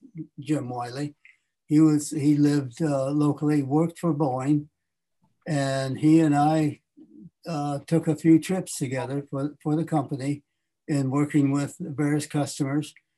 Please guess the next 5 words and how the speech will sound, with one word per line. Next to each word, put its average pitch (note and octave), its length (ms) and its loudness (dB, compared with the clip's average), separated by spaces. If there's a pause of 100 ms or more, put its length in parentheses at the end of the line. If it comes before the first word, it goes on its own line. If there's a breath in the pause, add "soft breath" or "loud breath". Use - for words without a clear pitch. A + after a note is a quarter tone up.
(520)
And, C#3+ 400 2
uh, C#3 240 0
right D3 260 0
now, C#3+ 480 2 (420)
uh, C3 500 -6